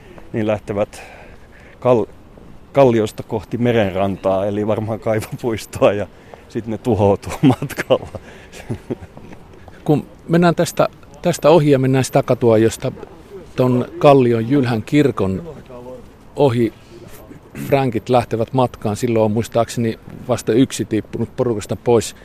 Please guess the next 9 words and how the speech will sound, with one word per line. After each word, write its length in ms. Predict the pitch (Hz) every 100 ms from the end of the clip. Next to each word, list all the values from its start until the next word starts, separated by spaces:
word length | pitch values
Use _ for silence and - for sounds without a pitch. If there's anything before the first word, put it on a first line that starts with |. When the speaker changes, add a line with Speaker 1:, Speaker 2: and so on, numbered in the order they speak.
| - - - - - - - -
Speaker 2:
Kirkosta 360 | 185 - - -
tulee 200 | 160 160
mieleen, 300 | 160 151 147
kun 100 | 147
sä 120 | 165
oot 100 | -
kirjailijat, 580 | 202 180 139 117 117 -
Selvestö, 580 | 131 120 117 - 131
niin 200 | 127 131